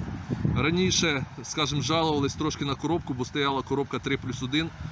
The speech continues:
Зараз поставили адекватну для нього коробку, на його потужність, це чотири плюс один. Стоїть К М-овський двигун,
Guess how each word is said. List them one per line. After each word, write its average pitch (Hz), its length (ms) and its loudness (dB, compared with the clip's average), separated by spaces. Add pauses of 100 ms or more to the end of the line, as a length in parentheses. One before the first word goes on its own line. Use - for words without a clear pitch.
(140)
Зараз 151 200 0
поставили 147 540 2
адекватну 139 520 0
для 117 120 0
нього 131 280 2
коробку, - 500 2 (360)
на 139 80 0
його 143 200 2
потужність, 131 520 0
це 127 100 2
чотири 127 340 2
плюс 123 240 -4
один. 156 300 0 (420)
Стоїть 151 460 -4
К 156 120 -4
М-овський 151 520 0
двигун, 131 520 0